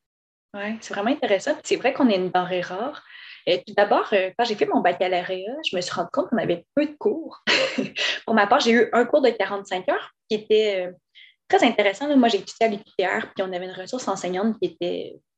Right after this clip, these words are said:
parfaite. Là, j'ai, j'ai rien à mentionner, euh, en ce sens. Toutefois, quand j'ai fait différents stages et que j'ai débuté mon insertion professionnelle, malgré le fait, là, que j'avais eu un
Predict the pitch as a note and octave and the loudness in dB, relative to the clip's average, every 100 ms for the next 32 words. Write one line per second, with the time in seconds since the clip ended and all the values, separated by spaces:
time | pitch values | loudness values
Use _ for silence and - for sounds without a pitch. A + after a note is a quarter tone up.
0 | _ - - - - - A3+ A3+ F#3+ F3 | _ -14 -12 -8 -8 -4 -2 -2 -2 -6
1 | F3 F#3+ F#3 A#3 A#3 G3+ G#3 G3 F#3 A3 | -4 -4 0 2 4 2 0 -2 -2 0
2 | A#3 E3+ - - - - - _ - A3 | 0 -2 -6 -20 -20 -20 -20 _ -4 -2
3 | F#3+ F#3 E4 F#4+ - - - F4 B3+ F#3+ | -2 0 -2 -4 -6 -4 -2 -2 -2 -4
4 | F3+ _ _ _ - C4 G#3 - A#3+ B3+ | -6 _ _ _ -4 -4 -4 -6 -4 -2
5 | A#3 F#3+ - F#3+ F#3 A#3+ B3+ G3 F3+ F3 | -2 -6 -6 -4 -4 -6 -8 -8 -8 -8
6 | F3+ E3 A3 G#3+ D#4 D4 F#3+ F3+ F3+ - | -8 -6 -8 -8 0 2 2 -2 -8 0
7 | C4 - F#3+ E3+ F#3+ B3 A3 A3+ A#3+ A#3 | 2 2 -4 -4 2 4 6 6 6 4
8 | A3+ D#4 C#4+ - F3+ F3+ F3+ G3+ E3+ | 2 2 2 2 -6 -4 -6 -6 -10